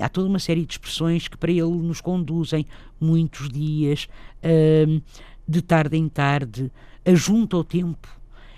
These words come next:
E, e finalmente, no, na, na última, no, no segundo terceto, portanto, no último, no, na última estrofe, que é o terceto, "então não tem lugar certo onde aguarde amor." Isto é belíssimo porque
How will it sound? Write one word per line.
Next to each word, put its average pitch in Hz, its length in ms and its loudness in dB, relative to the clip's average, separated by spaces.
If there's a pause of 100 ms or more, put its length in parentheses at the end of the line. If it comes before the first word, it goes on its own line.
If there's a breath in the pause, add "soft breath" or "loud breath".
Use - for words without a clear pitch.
(140)
E, 202 140 0
e - 80 -4
finalmente, 208 880 0
no, 156 260 -2
na, 156 160 0
na 151 140 0
última, 139 520 0
no, 143 180 0
no 135 140 0
segundo 151 260 -2
terceto, - 440 -4
portanto, - 280 -6
no 131 120 -2
último, 123 520 -2
no, 123 240 -4
na 127 120 -4
última 131 260 -4
estrofe, 170 440 -4 (360 loud breath)
que - 100 -2
é 147 40 8
o 143 60 4
terceto, 165 400 0
"então 170 380 0 (260 loud breath)
não 160 280 2
tem 175 240 2
lugar 147 400 -2
certo 156 720 -6 (360 soft breath)
onde 180 540 0
aguarde 135 760 -4
amor." 143 360 -2 (280 loud breath)
Isto 156 200 -4
é 185 60 2
belíssimo 160 580 -6
porque 175 480 -6